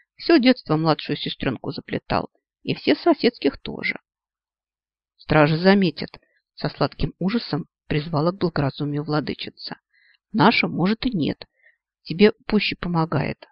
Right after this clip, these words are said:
но там ваши лучницы". "Да амазонка меня и пропустила", улыбнулся гигант. "И стражника сама отвлекла". "А ваши пограничники у прозрачной",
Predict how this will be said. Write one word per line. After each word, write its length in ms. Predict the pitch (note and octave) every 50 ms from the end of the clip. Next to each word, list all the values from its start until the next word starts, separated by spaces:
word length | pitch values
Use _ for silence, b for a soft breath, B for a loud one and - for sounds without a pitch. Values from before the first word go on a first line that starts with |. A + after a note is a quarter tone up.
| _ _ _ _ _
но 140 | - D#3 -
там 240 | - F#3 A3 B3+ - -
ваши 340 | - F3 G3 A3 - - A#3
лучницы". 680 | A#3 C4 A#3 - - - - - _ - - - F#3+ - _ _ _ _ _ _ _ _ _ _ _ _ _ _ _ _ _ _ _ _ _ _ - F3
"Да 80 | F#3
амазонка 460 | G3 A#3+ C#4+ D4+ - F4+ D#4+ C#4+ - D4
меня 240 | D4+ D4+ D4+ D4+ D4
и 60 | C#4+
пропустила", 760 | - - C#4+ - - C#4+ - - - - F3 F#3 F#3 D#3 - _ _ _ -
улыбнулся 540 | - D#3 D3+ - - D#3 C3 - - - -
гигант. 400 | D3+ D3 - - C3+ - - - - _ _ _ _ _ _ _ _
"И 100 | - D#4
стражника 520 | - - E3+ E3 E3+ - - F3 - - D#3
сама 320 | - - E3+ D#3+ D#3 D#3+
отвлекла". 560 | - - - D#3 D#3 - - D#3+ D#3 D3 E3+ - _ _ _ _ _ _ _ _ _ _ _ _ _ _ _ _ _ _ _ _ _ _ -
"А 120 | D3 D3
ваши 300 | D3 E3 F#3 - - D#3+
пограничники 840 | - - E3 E3+ E3 E3 E3 D#3+ D3+ E3+ - - - D#3 D3 - F#3
у 40 | F#3
прозрачной", 840 | - - G3+ G3+ G#3 G#3 A3 G#3+ G#3+ - - - - A3 A3 A3+